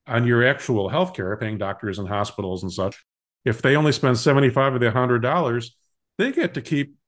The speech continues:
virtually all of that twenty-five dollars that they didn't spend. And if they spend even less than seventy-five, there's a s-, there's a sort of a sliding scale where they can keep a percentage of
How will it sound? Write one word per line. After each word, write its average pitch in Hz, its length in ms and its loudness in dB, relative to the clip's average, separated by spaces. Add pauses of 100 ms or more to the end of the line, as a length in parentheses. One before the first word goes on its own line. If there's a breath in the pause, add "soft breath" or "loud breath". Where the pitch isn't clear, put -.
(320)
virtually 165 400 0
all 127 760 -2
of 117 140 -2
that 131 180 0
twenty-five 139 520 0
dollars 143 380 -2
that 120 120 -4
they 117 120 -2
didn't 117 200 -2
spend. 110 460 -6 (1040)
And 143 120 0
if 147 100 -4
they 156 100 0
spend 156 440 -2
even 143 320 -2
less 233 300 -6
than 131 140 -8
seventy-five, 98 840 -4 (360)
there's 123 140 -2
a - 20 -2
s-, - 240 -6
there's 131 200 0
a 120 160 2
sort 127 200 -4
of 101 80 -4
a 101 40 -10
sliding 131 480 -2
scale 131 460 -2
where 104 160 -4
they 123 140 -4
can 127 100 -10
keep 135 180 -6
a 131 40 -6
percentage 139 580 -6
of 123 220 -4